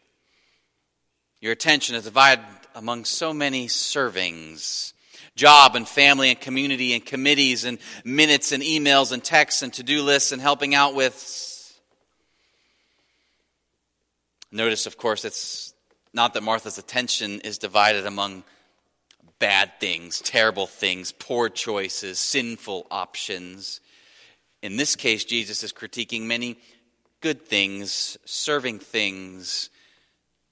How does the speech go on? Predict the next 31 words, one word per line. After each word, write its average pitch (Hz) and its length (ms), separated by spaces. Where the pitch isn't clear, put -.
so 123 280
many 120 320
that 104 220
the 113 80
one 107 560
thing 76 580
is 90 140
not 82 200
present. 80 540
And 156 120
perhaps 202 640
we 151 140
want 170 180
to 156 80
push - 240
back 175 300
for 160 120
a 147 60
moment 143 280
and 143 40
we 143 80
cry, 170 420
"You 156 100
know, 180 120
what 220 200
else, 208 520
what 208 160
other 160 180
option 151 460
is 135 220
there? 85 260